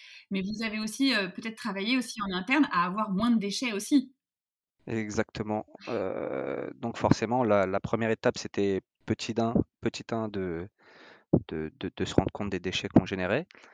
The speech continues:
Speaker 2: Petit deux, ça a été de les trier, mais très vite, on arrivait à la conclusion que le bon déchet, c'est celui qui existe pas.
Speaker 1: Mmh.
Speaker 2: Et donc, petit trois, heu, que ce soit pour un déchet de carton ou une chute d'aluminium, on s'est posé la question, bah, comment faire pour la supprimer à la source, quoi ?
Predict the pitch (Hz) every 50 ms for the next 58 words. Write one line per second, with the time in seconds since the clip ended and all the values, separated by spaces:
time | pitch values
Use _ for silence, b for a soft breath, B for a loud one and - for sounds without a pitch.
0 | B B B B - - - - 120 - - - 131 113 131 135 135 131 127 -
1 | - - - - 104 95 - - 104 95 98 95 - - - 104 107 127 147 156
2 | 170 - - - - - - - 110 104 104 98 - - - 104 107 127 - -
3 | 107 101 98 92 98 98 98 95 92 - 98 95 - - 98 110 123 - - 98
4 | 92 - 101 95 95 92 - 107 107 - - - 90 87 - - 95 90 - -
5 | - - - - - - - - _ B B B B B 180 170 170 B B _
6 | _ - 98 98 92 113 113 - _ _ - - - - - - - - - 123
7 | 143 147 147 139 101 98 101 92 90 90 87 - - - 98 - - - - 98
8 | - - 98 92 87 95 - - - - - 95 - - - 110 107 104 98 92
9 | - - - 104 98 98 95 98 95 90 92 110 127 135 131 - B B B B
10 | B B B B B _ - - - 95 95 90 82 80 78 80 90 113 110 -
11 | - - 107 - 101 95 101 92 90 - - 90 - - 120 113 92 82 - _
12 | - 107 101 101 92 87 - - 120 117 - - - 101 95 92 - - - -
13 | - - - 101 104 104 90 82 - - - - - - -